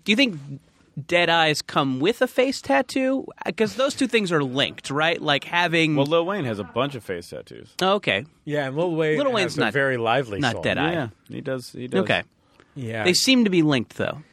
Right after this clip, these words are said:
Speaker 3: I'll tell you what, there's something about, like, oh, jeez, just, there's this, this scene in the movie where Baby gives Lil Wayne a Bentley.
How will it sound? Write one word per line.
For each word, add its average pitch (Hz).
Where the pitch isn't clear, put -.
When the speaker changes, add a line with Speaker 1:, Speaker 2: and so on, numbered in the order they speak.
Speaker 3:
I'll 185
tell 226
you 220
what, 170
there's 175
something 247
about, 151
like, 190
oh, 127
jeez, 151
just, -
there's 175
this, 196
this 180
scene 214
in 208
the 175
movie 151
where 123
Baby 127
gives 117
Lil 117
Wayne 113
a 104
Bentley. 98